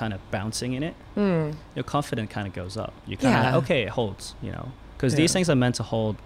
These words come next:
Speaker 1: you know, twenty-two K N, which is, like, two thousand two hundred
Speaker 2: Yeah.
Speaker 1: kilos.
Speaker 2: No, there definitely, there's no doubt that
Speaker 1: Holds
Speaker 2: I
Speaker 1: an elephant.
Speaker 2: Exactly. <laughs> Like, it's reliable equipment,
Speaker 1: Yeah,
Speaker 2: but,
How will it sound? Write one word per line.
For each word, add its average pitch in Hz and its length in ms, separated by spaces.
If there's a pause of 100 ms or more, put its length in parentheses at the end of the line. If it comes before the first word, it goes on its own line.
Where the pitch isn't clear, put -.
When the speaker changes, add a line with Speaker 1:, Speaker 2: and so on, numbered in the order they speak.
(480)
Speaker 1:
you 98 80
know, 98 280 (220)
twenty-two 107 480
K 101 260
N, 92 140
which 92 160
is, 98 100
like, 90 280
two - 180
thousand 95 320
two 92 220
hundred 87 260 (320)
Speaker 2:
Yeah. 98 320 (120)
Speaker 1:
kilos. 87 520
Speaker 2:
No, 131 180
there 127 140
definitely, 156 380
there's 170 120
no 180 160
doubt 135 300
that 117 120
Speaker 1:
Holds - 180
Speaker 2:
I - 40
Speaker 1:
an 110 40
elephant. 104 380 (240)
Speaker 2:
Exactly. 156 960 (160)
<laughs> - 200
Like, 214 180
it's - 160
reliable 175 580
equipment, 143 600
Speaker 1:
Yeah, 110 100
Speaker 2:
but, 127 260